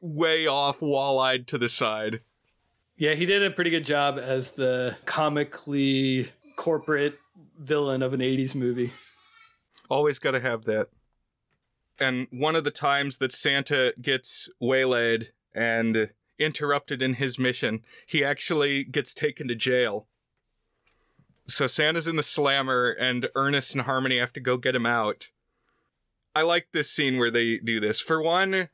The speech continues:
Speaker 1: Santa wins over all the prisoners w-, with his Christmas spirit. And, like, he's got them caroling.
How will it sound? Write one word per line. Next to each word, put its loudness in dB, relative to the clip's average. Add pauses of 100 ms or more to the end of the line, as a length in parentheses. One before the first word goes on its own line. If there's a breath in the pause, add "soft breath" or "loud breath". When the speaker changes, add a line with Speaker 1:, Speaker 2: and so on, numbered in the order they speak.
Speaker 1:
Santa 2
wins 0
over 2
all 2
the 0
prisoners -4 (100)
w-, -2
with -2
his -2
Christmas -2
spirit. 0 (1600)
And, 0
like, 2
he's -4
got 0
them -4
caroling. 0